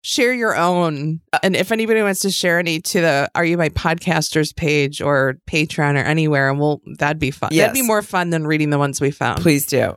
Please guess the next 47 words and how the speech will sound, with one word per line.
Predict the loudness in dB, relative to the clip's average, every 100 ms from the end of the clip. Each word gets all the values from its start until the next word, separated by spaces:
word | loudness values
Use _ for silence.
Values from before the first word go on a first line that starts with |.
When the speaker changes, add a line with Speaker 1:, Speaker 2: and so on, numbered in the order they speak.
| _
Speaker 2:
Um, | 0 0 0
I | -2
just | 0 -2
wanna | 0 0
end | 2 2 0
on, | -2
it | -2
says, | 0 0 2
To | 0
whip | 2 0 0
out | -2 0
your | -2
red | 0 2 2 0
underwear. | -2 -2 -4 -6 -8 -12 _
If | -8 -2
you're | 0
hoping | 2 0 -2 -8
twenty | -4 -2 0
twenty-two | 0 -2 0 0 0
will | 0
be | -2
spicy, | -2 0 0 0 0 0 -2 _ _
make | -2 0
sure | 2
to | 0
slip | 0 0
on | 0 0
some | -2 0
red | -2 -2
panties. | -2 0 0 -2 -6 -4
I | -2
hate | -4
the | -4
word | -8
panties. | -4 -2 -2 -6 _ _
Before | -4 0 0
heading | 0 0 0
out | -2
for | -2
any | -2
Speaker 1:
<gasps> |
Speaker 2:
celebrations. | 0 2 2 2 -2 -4 -6 -10 -4
Now, | -2 -2 -4 -10 _ _ _ _ _ _ _ _ _ -2
I | 0 2
wanna | 0 -2 0
say | 2 2
this | 2 -4 -8 -10